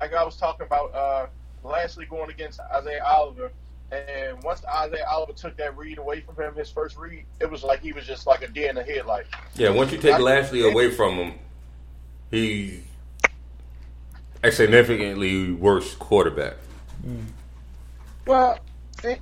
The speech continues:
Speaker 4: and then not to mention he, that does play into his ability to read, um, coverages bef-, before the snap, 'cause
Speaker 2: Right.
Speaker 4: he might look at and see a cover two or cover three look,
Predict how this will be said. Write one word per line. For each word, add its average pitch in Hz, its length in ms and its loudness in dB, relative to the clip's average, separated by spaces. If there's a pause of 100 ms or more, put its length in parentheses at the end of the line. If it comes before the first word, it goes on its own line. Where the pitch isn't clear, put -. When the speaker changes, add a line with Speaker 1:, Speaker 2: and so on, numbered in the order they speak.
Speaker 4:
and 226 220 2
then 262 380 4
not 262 200 6
to 254 100 -2
mention 226 440 2
he, 233 240 0 (480)
that 190 200 4
does 247 240 6
play 226 260 6
into 208 240 4
his 190 260 8
ability 180 520 8
to 170 180 2
read, 190 520 2 (160)
um, 147 480 6
coverages 185 520 6
bef-, 170 480 0 (380)
before 143 260 6
the 214 80 4
snap, 147 360 2 (840)
'cause 185 460 8
Speaker 2:
Right. 92 160 0
Speaker 4:
he 226 60 4
might 226 320 8
look 220 260 10
at 202 300 8
and 165 260 0
see 196 560 2 (120)
a 156 100 4
cover 196 340 8
two 214 400 6
or 180 80 10
cover 196 260 8
three 190 280 6
look, 202 440 10